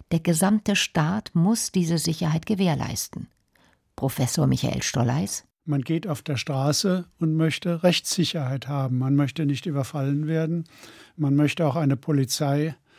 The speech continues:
Speaker 2: erleben, die einem hilft und einen nicht ausraubt oder erpresst.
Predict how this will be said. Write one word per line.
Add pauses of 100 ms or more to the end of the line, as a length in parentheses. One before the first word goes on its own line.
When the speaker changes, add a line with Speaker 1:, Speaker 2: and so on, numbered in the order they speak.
(340)
Speaker 2:
erleben,
die
einem
hilft (720)
und
einen
nicht
ausraubt
oder
erpresst.